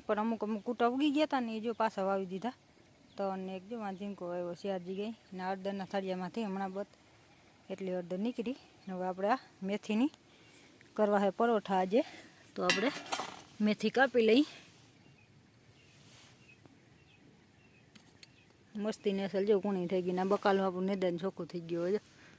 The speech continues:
ગવાર ને ભીંડો ને બધું. હાલો, આપણે વીડિયો કરી બોલ ને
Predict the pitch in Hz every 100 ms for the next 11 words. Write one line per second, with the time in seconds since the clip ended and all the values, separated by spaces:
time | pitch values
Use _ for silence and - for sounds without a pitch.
0 | - - 185 185 175 165 165 175 175 190
1 | 180 175 175 170 226 - - - - -
2 | - - - 180 175 180 175 180 185 180
3 | 190 185 196 202 226 202